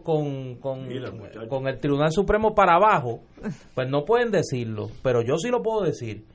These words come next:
Speaker 1: Cuesta trabajo creer que abogados de mediana experiencia, no estoy diciendo, eh, abogados de,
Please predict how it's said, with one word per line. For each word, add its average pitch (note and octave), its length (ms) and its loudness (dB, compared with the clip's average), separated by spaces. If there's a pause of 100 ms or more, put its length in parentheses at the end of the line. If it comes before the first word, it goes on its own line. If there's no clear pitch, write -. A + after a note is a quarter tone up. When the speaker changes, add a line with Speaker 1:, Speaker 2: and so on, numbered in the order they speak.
(400)
Speaker 1:
Cuesta B3+ 440 2
trabajo B3 440 4
creer A#3 360 2
que G3+ 100 0
abogados D#3+ 920 4 (460)
de F3 180 6
mediana F#3 640 4
experiencia, F3 680 4
no C3+ 100 -6
estoy G3 240 -4
diciendo, A3+ 920 2
eh, B2+ 160 -6
abogados E3 760 2
de, C3 480 0